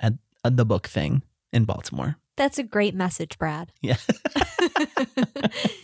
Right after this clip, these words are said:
Speaker 2: So
Speaker 1: Mm.
Speaker 2: the next thing on our list is something that, you know,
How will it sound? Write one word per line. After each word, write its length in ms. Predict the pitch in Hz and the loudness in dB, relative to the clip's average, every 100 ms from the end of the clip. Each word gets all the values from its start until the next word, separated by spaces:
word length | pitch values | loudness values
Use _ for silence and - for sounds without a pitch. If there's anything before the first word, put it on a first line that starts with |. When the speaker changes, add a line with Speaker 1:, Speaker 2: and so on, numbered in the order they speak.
| - _ - 311 | -20 _ -20 -18
Speaker 2:
So 680 | - - 302 285 269 262 247 | -8 -2 2 4 4 4 2
Speaker 1:
Mm. 240 | 180 175 151 | 2 4 4
Speaker 2:
the 220 | 277 277 | 4 2
next 400 | 262 285 403 - | 0 0 -2 -4
thing 160 | 370 349 | -4 -2
on 100 | 302 | -2
our 140 | 269 | -2
list 400 | 240 220 214 - | -2 -4 -4 -6
is 400 | 202 202 202 202 | -6 -4 -6 -8
something 600 | - 320 349 381 370 359 | -6 -4 -4 -4 -6 -4
that, 420 | 302 254 247 240 - | -2 -2 -2 -6 -8
you 140 | 233 | -6
know, 360 | 220 202 196 | -4 -4 -6